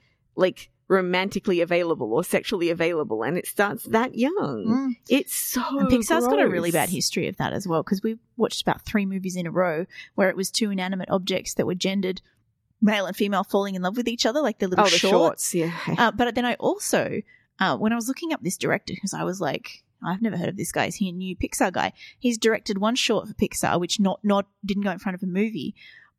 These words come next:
Speaker 2: but it was Pixar's only real female lead, um, the Riley from Inside Out. It's called Riley's First Date.
Speaker 1: Mm-hmm.
Speaker 2: So it's set a couple of years after that, and it's about Riley going on a date because,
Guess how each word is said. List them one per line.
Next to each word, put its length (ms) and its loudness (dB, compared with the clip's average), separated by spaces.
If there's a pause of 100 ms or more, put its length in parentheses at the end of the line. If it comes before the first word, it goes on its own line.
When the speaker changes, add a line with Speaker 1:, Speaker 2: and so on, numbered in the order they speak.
Speaker 2:
but 340 4
it 140 -2
was 580 0 (500)
Pixar's 640 0 (140)
only 320 2
real 320 2
female 480 0
lead, 540 0
um, 440 0
the 460 0 (140)
Riley 440 2
from 380 -2
Inside 340 -2
Out. 260 0 (280)
It's 80 -10
called 220 2
Riley's 320 0
First 240 0
Date. 380 -2 (240)
Speaker 1:
Mm-hmm. 200 -2
Speaker 2:
So 140 2
it's 180 -4
set 140 2
a 40 -4
couple 200 -2
of 60 -6
years 160 -2
after 200 2
that, 140 2
and 80 -4
it's 100 -10
about 160 -4
Riley 420 0
going 260 2
on 60 4
a 60 0
date 460 -2 (460)
because, 600 0